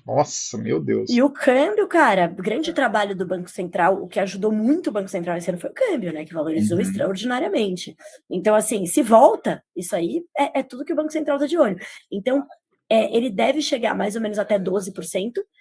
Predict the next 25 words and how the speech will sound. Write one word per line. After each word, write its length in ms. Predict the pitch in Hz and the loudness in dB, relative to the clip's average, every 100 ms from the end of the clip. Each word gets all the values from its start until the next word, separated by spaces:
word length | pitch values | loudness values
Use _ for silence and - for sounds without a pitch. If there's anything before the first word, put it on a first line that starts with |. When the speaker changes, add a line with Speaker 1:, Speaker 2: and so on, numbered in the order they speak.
| _ | _
Speaker 2:
que 120 | - 220 | 0 0
ainda 260 | 214 302 | 2 2
é 40 | 294 | 2
um 60 | |
patamar 420 | 226 220 208 208 | 2 -2 -2 -2
contracionista. 840 | 196 185 175 180 190 170 190 - 339 339 _ _ _ _ | -4 -8 -6 -6 -4 -4 -4 -2 -4 -4 _ _ _ _
E 100 | 233 | 2
aí, 380 | 220 202 269 311 | 2 2 2 0
se 200 | - - | -2 -2
ele 180 | 240 294 | 2 2
vai 200 | 233 196 | 2 0
continuar 420 | 196 190 - 208 | 0 -8 -4 -4
caindo 440 | 233 254 208 196 180 | -2 -2 -2 -2 2
dali, 380 | 180 170 156 - _ _ _ - | 2 2 -4 -8 _ _ _ -6
ele 140 | 175 | -4
vai 160 | 170 170 | 0 0
ser 220 | 180 220 | 2 -2
mantido 420 | 208 214 - 208 | -2 -4 -4 -2
em 80 | 190 | -2
doze, 260 | 190 170 170 | 2 0 0
ou 60 | |
se 100 | 165 | -2
ele 60 | 185 | -2
vai 240 | 175 170 | 2 2
eventualmente 880 | 185 202 254 247 196 180 180 - - | 2 0 0 0 0 0 -2 -4 -6